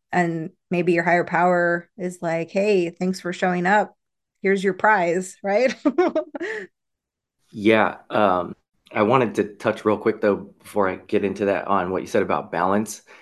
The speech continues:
Speaker 2: Um, it, it just kinda reminded me of, uh, you know, when, when I was new, you know, you hear, like, "Just say yes, you know, to A A," or "To say yes to your recovery." And I remember I,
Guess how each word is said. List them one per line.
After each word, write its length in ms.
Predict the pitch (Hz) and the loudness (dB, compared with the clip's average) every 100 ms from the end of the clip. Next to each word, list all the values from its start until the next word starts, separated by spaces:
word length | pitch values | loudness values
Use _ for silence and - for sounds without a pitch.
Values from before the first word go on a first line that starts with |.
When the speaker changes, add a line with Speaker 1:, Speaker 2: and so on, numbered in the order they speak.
| _ _ _ _ | _ _ _ _
Speaker 2:
Um, 340 | 110 98 90 80 | -4 -4 -4 -4
it, 220 | 98 - | -6 -6
it 140 | 92 | -8
just 260 | - 104 101 | -6 -8 0
kinda 180 | 110 98 | 0 2
reminded 460 | 87 87 90 92 | 0 -2 -2 -2
me 240 | 92 90 85 | -4 -2 -2
of, 180 | 80 - - - | -4 -6 -14 -8
uh, 240 | - - - _ _ _ | -8 -10 -18 _ _ _
you 120 | 117 | -4
know, 120 | 101 | -2
when, 260 | 85 98 92 - | 0 -2 -4 -4
when 280 | 104 95 - | -2 -2 0
I 180 | 98 92 | 0 0
was 180 | 92 | 0
new, 360 | 101 123 120 117 | 2 4 4 2
you 120 | 104 | 0
know, 100 | 98 | -2
you 120 | 92 | -4
hear, 280 | 87 104 92 | -4 -4 -2
like, 220 | 85 76 | -4 -6
"Just 220 | - 104 - | -6 -6 0
say 100 | 104 | 0
yes, 680 | 90 95 92 - - - _ - | 4 2 2 -4 -12 -16 _ -14
you 120 | 95 | -10
know, 120 | 92 | -10
to 260 | 92 - 95 | -8 -6 -2
A 220 | 87 - | -2 -2
A," 300 | 80 85 85 | -6 -6 -8
or 240 | - - _ _ - - _ - - - | -12 -16 _ _ -20 -20 _ -20 -20 -18
"To 80 | - | -4
say 140 | - | 2
yes 280 | 107 92 - | 4 2 -2
to 60 | 104 | -4
your 100 | 90 | -2
recovery." 720 | 85 98 87 87 90 87 87 _ _ _ - | -2 -2 0 -2 -2 -4 -8 _ _ _ -4
And 180 | 110 98 | -2 0
I 60 | |
remember 760 | 90 92 98 123 101 90 80 - | 0 0 0 0 0 -2 -4 -8
I, 260 | 92 87 | -6 -6